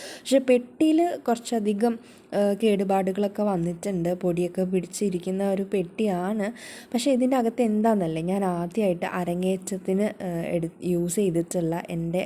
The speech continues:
കുറച്ച് ഓർണമെൻറ്റ്സും ഡ്രസ്സും ഒക്കെയാണ് ഞാൻ ഈ പെട്ടിക്കകത്ത് സൂക്ഷിച്ച് വെച്ചേക്കുന്നത് ട്ടോ.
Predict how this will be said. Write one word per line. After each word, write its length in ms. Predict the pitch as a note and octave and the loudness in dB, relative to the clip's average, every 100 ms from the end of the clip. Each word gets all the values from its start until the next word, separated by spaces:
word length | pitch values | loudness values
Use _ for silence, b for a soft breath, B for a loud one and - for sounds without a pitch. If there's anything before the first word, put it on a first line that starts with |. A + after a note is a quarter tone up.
| G3+ | -4
കുറച്ച് 300 | F3 - F3 | -10 -6 -4
ഓർണമെൻറ്റ്സും 760 | E3 E3 F3 E3+ E3 D#3 F3+ E3 | -4 -2 -4 -4 -4 -4 -4 -4
ഡ്രസ്സും 560 | E3 D#3+ - - G3 E3 | -4 -6 -8 -6 -4 -4
ഒക്കെയാണ് 640 | D#3 - A3 G3 D#3+ E3+ A#3+ B B B G#3 | -6 -6 -4 -2 -2 -2 -4 B B B -2
ഞാൻ 200 | F#3+ F#3+ | 0 2
ഈ 100 | G#3 G#3 | 0 0
പെട്ടിക്കകത്ത് 800 | F#3 F#3 - A3+ F#3+ E3+ F#3 G3 | -2 -2 -6 -4 -2 -2 -6 -6
സൂക്ഷിച്ച് 640 | - F3 E3+ G3 F3+ G3+ | -4 -4 -4 -6 -6 -4
വെച്ചേക്കുന്നത് 800 | F3+ - - D#3+ - D#3+ E3 D#3 | -4 -4 -4 -6 -4 -4 -4 -4
ട്ടോ. 200 | D#3 D#3 | -2 -4